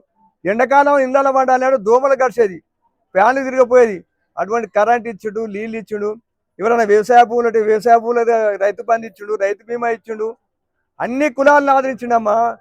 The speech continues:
కొద్ది ఎప్పుడు కుల వృత్తులు కూడా ప్రోత్సహించిండు. కాబట్టి కేసీఆర్ అన్ని చేసిండమ్మా. వీళ్ళు ఏమో ఎక్కువ చేస్తాడు పోయిండు, కానీ అంత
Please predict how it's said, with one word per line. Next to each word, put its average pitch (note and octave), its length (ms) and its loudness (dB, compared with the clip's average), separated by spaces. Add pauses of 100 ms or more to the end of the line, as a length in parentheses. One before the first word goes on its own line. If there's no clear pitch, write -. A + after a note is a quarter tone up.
(320)
కొద్ది G#3+ 220 -6
ఎప్పుడు A#3+ 260 0
కుల A#3 160 0
వృత్తులు C4+ 280 -2
కూడా C#4 200 4
ప్రోత్సహించిండు. B3 640 -2 (500)
కాబట్టి A3+ 400 0
కేసీఆర్ A#3 400 0
అన్ని A#3 220 -4
చేసిండమ్మా. G3+ 480 -2 (460)
వీళ్ళు B3+ 280 -6
ఏమో C#4 180 2
ఎక్కువ C4 200 -2
చేస్తాడు A#3+ 320 -4
పోయిండు, A#3 220 -4
కానీ A3+ 140 -2
అంత G#3+ 120 -8